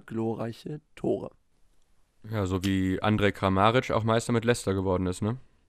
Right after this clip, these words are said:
Speaker 1: Beispielsweise.
Speaker 2: Aber gut, wenn, wenn Julian jetzt vorne liegt, dann würde ich ihm, ich habe jetzt nochmal für euch beide eine letzte Frage, die recht ähnlich gelagert ist. Und da würde ich Julian jetzt die schwierigere geben.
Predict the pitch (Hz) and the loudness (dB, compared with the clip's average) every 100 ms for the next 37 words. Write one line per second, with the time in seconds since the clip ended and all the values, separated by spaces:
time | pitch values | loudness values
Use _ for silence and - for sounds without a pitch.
0 | _ 110 113 - 127 139 147 123 67 - | _ -6 -6 -6 -10 -2 0 0 -6 -16
1 | _ _ _ _ _ _ - 117 127 104 | _ _ _ _ _ _ -12 -10 -8 -6
2 | 110 107 107 104 104 123 160 139 120 - | -4 -2 -2 -2 0 2 2 2 0 0
3 | 131 135 95 113 - 101 101 107 - 120 | 4 4 4 0 0 -2 0 -2 -2 0
4 | 131 127 120 _ _ _ - 101 107 107 | 2 2 -2 _ _ _ -8 -4 -2 -2
5 | 104 104 98 92 - - - - 101 98 | -2 0 0 0 -8 -20 -20 -2 0 2
6 | - 104 104 98 107 - - 104 101 101 | 4 4 4 2 2 0 2 4 4 2
7 | 101 - 113 110 - 95 107 110 104 143 | 0 0 2 2 0 2 4 4 2 -2
8 | - - _ _ _ _ _ - _ - | -4 -18 _ _ _ _ _ -20 _ -2
9 | 104 104 101 110 113 123 117 110 110 - | 0 4 4 4 4 4 4 4 0 2
10 | 139 123 101 92 90 98 95 143 | 4 4 0 -2 -2 -2 0 0